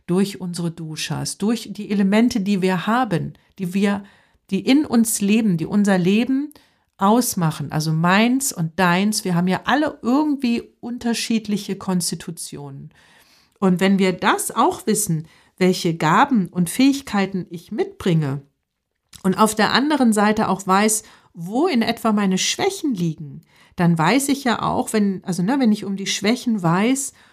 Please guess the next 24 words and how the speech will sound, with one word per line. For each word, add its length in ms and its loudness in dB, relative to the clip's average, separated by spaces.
wo 300 -2
kann 220 2
ich 160 -2
eventuell 480 0
was 180 0
stärken, 540 0
was 140 -2
optimieren 520 -4
und 200 -4
anpassen, 760 -2
aber 460 2
auch 220 -2
dieses 400 -4
Thema 360 2
Akzeptanz. 840 -2
Also 160 -2
es 100 -4
gibt 280 -4
Dinge, 200 0
die 160 -2
kann 320 -2
ich 260 -8
einfach 440 -12
nicht. 280 -18